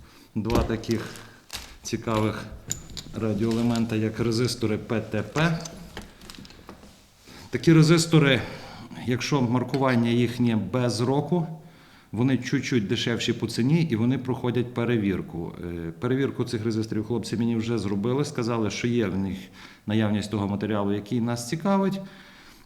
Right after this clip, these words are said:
Ми бачимо, що це резистор П Т П п'ять, один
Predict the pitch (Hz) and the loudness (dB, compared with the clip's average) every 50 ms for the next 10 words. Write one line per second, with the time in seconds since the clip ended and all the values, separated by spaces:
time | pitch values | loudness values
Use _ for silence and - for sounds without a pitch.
0 | - - 143 151 147 131 143 135 131 - - 123 110 - - 131 117 - - 135 | -4 0 2 2 4 4 2 2 2 2 0 0 0 0 -2 -2 -2 -2 0 0
1 | 120 110 120 107 117 123 110 - - - 110 104 - - - - - - - - | 2 2 2 2 2 0 -2 -2 -2 -2 -2 -2 -4 -10 -16 -18 -20 -20 -20 -12
2 | - - 131 117 - 123 107 - - 120 107 - - - 135 143 160 160 156 - | -4 -2 -2 0 0 -2 -2 0 0 0 0 0 0 2 2 4 2 2 0 -4
3 | - - - - - - - - - - _ - - 117 107 123 127 120 113 | -10 -12 -18 -20 -20 -20 -20 -20 -20 -20 _ -6 -4 -2 0 2 2 2 2